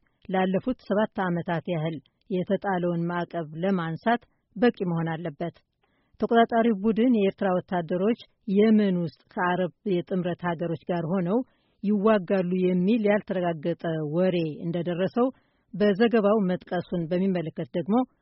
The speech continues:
ከእውነት የራቀ ነው ሲል የውጭ ጉዳይ ሚኒስቴሩ ያወጣው መግለጫ አስተባብሏል። ኤርትራ በፊትም ቢሆን ፍትህ የጎደለው የማዕቀብ ውሳኔ የተላለፈው ኤርትራን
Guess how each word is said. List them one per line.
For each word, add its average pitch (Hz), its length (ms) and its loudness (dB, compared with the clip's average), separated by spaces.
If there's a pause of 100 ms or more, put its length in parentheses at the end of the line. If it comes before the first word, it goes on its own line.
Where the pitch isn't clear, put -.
(380)
ከእውነት 226 800 4 (100)
የራቀ 208 440 2
ነው 175 180 0
ሲል 208 300 -2
የውጭ 175 320 -2
ጉዳይ 165 280 -4
ሚኒስቴሩ 165 520 -4 (120)
ያወጣው 165 420 -4
መግለጫ 160 400 -8 (340)
አስተባብሏል። 165 640 -6 (560)
ኤርትራ 202 340 0
በፊትም 175 400 -4
ቢሆን 170 340 -2 (400)
ፍትህ 254 200 2
የጎደለው 208 580 2
የማዕቀብ 190 540 0
ውሳኔ 180 480 -4 (160)
የተላለፈው 185 760 -2 (460)
ኤርትራን 214 460 0